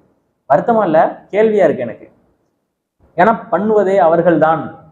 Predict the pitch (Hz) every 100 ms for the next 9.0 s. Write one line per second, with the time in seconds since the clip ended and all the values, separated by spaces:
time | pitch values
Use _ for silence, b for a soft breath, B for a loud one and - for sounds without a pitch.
0 | _ _ _ _ _ _ 143 202 233 214
1 | - - 220 226 208 170 147 127 110 127
2 | 160 202 196 - _ 143 151 196 202 196
3 | 196 185 196 196 196 196 196 - - 190
4 | 208 214 214 208 208 214 214 208 214 208
5 | 208 208 _ - 196 220 220 220 208 208
6 | 208 208 208 208 - 196 - 202 240 226
7 | 190 180 185 190 196 185 214 170 160 -
8 | 196 185 196 208 180 170 156 131 120